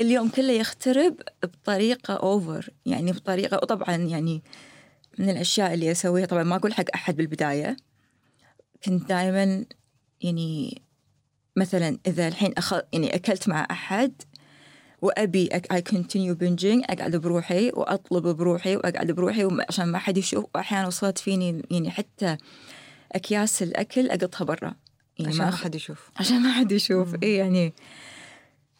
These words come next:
Speaker 1: لما تكرر وايد وبدأ يأثر على وزني، وبس، وبديت حسيت بعدين حتى بالهدوم ضاقت. هني يعني مفروض I stop،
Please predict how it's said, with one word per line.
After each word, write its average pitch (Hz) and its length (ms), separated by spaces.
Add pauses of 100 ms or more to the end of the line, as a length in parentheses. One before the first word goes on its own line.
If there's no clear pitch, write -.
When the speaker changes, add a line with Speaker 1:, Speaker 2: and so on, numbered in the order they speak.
(460)
Speaker 1:
لما 220 220
تكرر 262 520
وايد 196 720 (480)
وبدأ 208 400
يأثر 190 720 (140)
على 170 240
وزني، 170 540 (400)
وبس، 180 400
وبديت 185 360
حسيت 175 460
بعدين - 300
حتى 202 320
بالهدوم 185 420
ضاقت. 175 580 (1400)
هني 254 560 (420)
يعني 165 380
مفروض 262 480
I 277 120
stop، 262 300